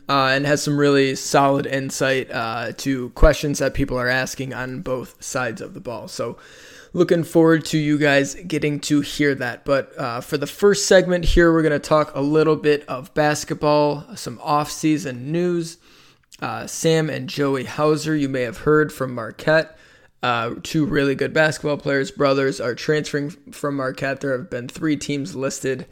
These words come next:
uh, as schools that are sort of the front runners, the places they wanna go, the places that have interest. Uh, Virginia, Wisconsin, and Michigan State. So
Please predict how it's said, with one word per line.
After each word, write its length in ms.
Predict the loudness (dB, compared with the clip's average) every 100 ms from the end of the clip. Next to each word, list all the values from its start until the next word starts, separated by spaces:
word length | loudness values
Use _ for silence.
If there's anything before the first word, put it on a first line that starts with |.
| _ _ _ -20 -8
uh, 320 | -4 -4 -4
as 400 | -4 -4 -4 -10 -16 _ _
schools 600 | -8 -6 0 2 2 2
that 160 | 0 2
are 260 | 2 0 -4
sort 260 | -4 -4
of 80 | -4
the 80 | -8
front 320 | 2 2 4
runners, 420 | 0 0 -2 -4
the 100 | -4
places 400 | -2 -2 -2 -6
they 140 | -2 0
wanna 260 | -2 -4
go, 240 | -2 0 0
the 100 | -2
places 380 | -6 -6 -8
that 120 | -6 -4
have 220 | -4 -4
interest. 500 | -6 -4 -4 -4 -10 -20 -20 -20 _
Uh, 440 | -6 -4 -2 -4 -6
Virginia, 840 | -4 -2 0 0 4 4 4 0 -6 -10
Wisconsin, 720 | -8 -6 -4 -2 -2 -4 -8
and 340 | -6 -6 -6 -8
Michigan 480 | -8 -6 -6 -8 -8
State. 440 | -10 -6 -6 -8
So 300 | -8 -6 -6